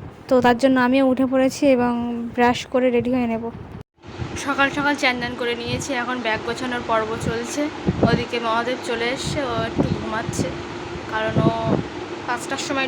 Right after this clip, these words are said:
ঢুকলো, এখন সাড়ে পাঁচটা বাজে। আমি একদম হাফ রেডি, মানে ড্রেস করবো ব্যাস, আর ব্যাগ গোছাচ্ছিলাম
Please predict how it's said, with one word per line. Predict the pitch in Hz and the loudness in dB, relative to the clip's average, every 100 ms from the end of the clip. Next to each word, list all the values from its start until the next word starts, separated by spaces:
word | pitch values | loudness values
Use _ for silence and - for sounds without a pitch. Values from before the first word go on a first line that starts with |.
| 240 | 0
ঢুকলো, | 247 233 226 240 | 0 -2 -2 -2
এখন | 233 254 | -2 0
সাড়ে | 247 233 | 0 0
পাঁচটা | 240 240 254 220 | -2 -4 -4 -4
বাজে। | 208 233 226 | -4 -4 -4
আমি | 226 226 | -4 -6
একদম | 220 214 240 240 - - - - - | -6 -6 -6 -6 -10 -10 -10 -10 2
হাফ | 277 294 247 | 4 4 0
রেডি, | 220 - - - - 240 | 0 0 2 0 0 -4
মানে | 233 233 240 240 240 | -4 -2 -2 -2 -4
ড্রেস | 240 247 269 - | 0 2 0 -2
করবো | 277 262 269 247 | 0 0 0 0
ব্যাস, | 220 - - - - - - - - 214 | -4 0 0 0 -6 -8 -10 -12 -8 -2
আর | 220 214 | 0 0
ব্যাগ | 226 226 | -2 -2
গোছাচ্ছিলাম | 226 247 - - 214 | -4 -2 -2 -4 -4